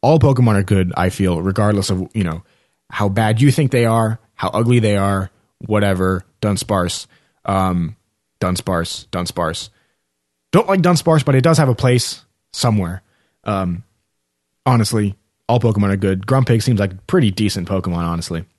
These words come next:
But that is it for the Pokemon of the episode. Again, Pokemon number three hundred and twenty-six,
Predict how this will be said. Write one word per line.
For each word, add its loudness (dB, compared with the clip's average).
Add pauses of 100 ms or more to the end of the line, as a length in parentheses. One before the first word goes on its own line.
(680)
But -14
that 4
is 4
it 2
for 0
the 2
Pokemon 2
of 2
the 2
episode. -2
Again, -2
Pokemon -2
number -2
three -2
hundred 0
and -2
twenty-six, -4